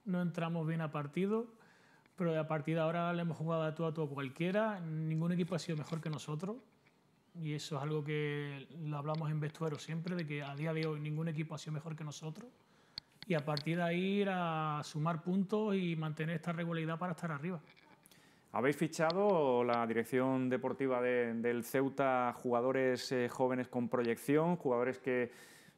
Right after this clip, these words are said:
Speaker 2: atraídos quizá porque el Ceuta tiene un equipo en Primera Federación, optan por venir al, al filial del Ceuta, pero que también tiene otro perfil de jugadores menos jóvenes? No sois el clásico filial de, de futbolistas solos de, solo de determinada edad.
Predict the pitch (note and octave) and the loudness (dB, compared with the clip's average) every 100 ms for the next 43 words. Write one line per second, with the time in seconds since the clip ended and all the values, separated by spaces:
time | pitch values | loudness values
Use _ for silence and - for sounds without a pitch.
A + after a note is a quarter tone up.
0 | - - A#2+ A#2 A#2+ C#3 C#3 - B2+ C#3+ | -8 0 2 2 2 2 2 0 2 2
1 | B2+ B2 A#2 A#2 B2+ B2 A#2+ B2+ B2+ A#2+ | 2 2 2 2 2 2 2 2 2 0
2 | B2+ B2+ B2 B2 B2+ B2+ B2 A#2+ C3+ C3 | 0 0 2 2 2 2 0 2 2 2
3 | B2+ B2+ D3 C#3+ - B2 A#2+ B2 B2 B2+ | 0 -2 -2 -2 -2 -2 0 2 2 2
4 | B2 A#2+ A#2+ A#2+ - A#2+ C3 B2 A#2+ - | 2 0 0 -2 0 2 2 2 0 0
5 | C3+ C3 - A#2+ A#2 A#2 A#2 C3 C3 C3+ | 2 2 2 0 0 0 0 0 2 2
6 | C3+ C3 B2+ - - C#3+ C3 C#3 C#3 C#3 | 2 0 -4 -14 -2 0 2 2 0 0
7 | C3+ C3 C3 C3 C3 C3 C3+ B2 - D#3 | 0 2 2 2 2 0 0 0 4 4
8 | F3+ G#3 F3 B2 A#2+ B2 B2 B2 A#2+ - | 6 2 2 0 0 0 0 0 0 2
9 | C#3+ - C3+ - B2+ B2+ B2 C3+ C3+ B2+ | 2 2 -2 0 0 2 2 2 2 0
10 | B2+ B2 C3 A#2+ B2+ C3 C#3+ B2+ - - | 0 -2 -2 0 0 -2 -2 -2 -4 -18
11 | - - - - - C3+ C3+ A#2+ B2+ A#2+ | -20 -20 -20 -6 0 4 4 4 4 4
12 | A#2+ C#3+ C#3+ C3+ C3 A#2+ B2 B2 B2+ B2+ | 2 2 2 4 4 2 0 -2 0 0
13 | B2+ B2+ B2 A#2+ B2 B2 D3 | 0 0 -2 -2 0 2 2